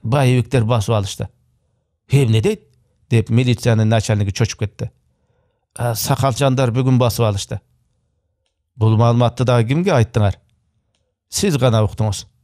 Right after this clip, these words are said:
«Анда а кимге айталы?» — деп, алар түз эле акимге барышты.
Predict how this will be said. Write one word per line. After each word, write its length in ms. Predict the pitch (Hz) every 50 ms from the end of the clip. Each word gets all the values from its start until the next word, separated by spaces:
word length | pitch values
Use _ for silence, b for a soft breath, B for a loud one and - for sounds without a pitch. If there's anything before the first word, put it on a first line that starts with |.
| _ _ _ _ _ _ _ _ _ _ _ _ _ _ _ _ _ _ _
«Анда 480 | - 117 127 135 131 120 139 131 123 117
а 200 | - - 123 123
кимге 280 | - - 170 165 160 139
айталы?» — 340 | 120 104 - 107 104 104 95
деп, 140 | 104 101 - _
алар 260 | - 117 113 110 101
түз 240 | - - 156 143 131
эле 120 | 113 107
акимге 380 | 104 104 - - 117 110 101 104
барышты. 440 | 101 101 101 - - - - -